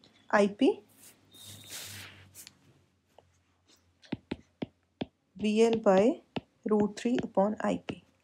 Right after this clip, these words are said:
Now we need to express this I P in ter-, along with its angle. In case of star connection,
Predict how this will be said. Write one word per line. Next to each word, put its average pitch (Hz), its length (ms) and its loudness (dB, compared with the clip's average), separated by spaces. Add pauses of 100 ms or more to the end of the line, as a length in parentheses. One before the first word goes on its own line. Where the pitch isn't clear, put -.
(380)
Now 311 120 8
we 285 160 6
need 302 280 4
to 381 200 12
express - 500 6
this 254 400 0
I 185 260 6
P 220 240 0 (480)
in 262 240 8
ter-, 240 300 6 (160)
along 233 300 8
with 247 160 6
its 233 240 6
angle. 165 280 0 (1160)
In 285 160 4
case 302 240 6
of 349 120 8
star 254 280 8
connection, 254 580 4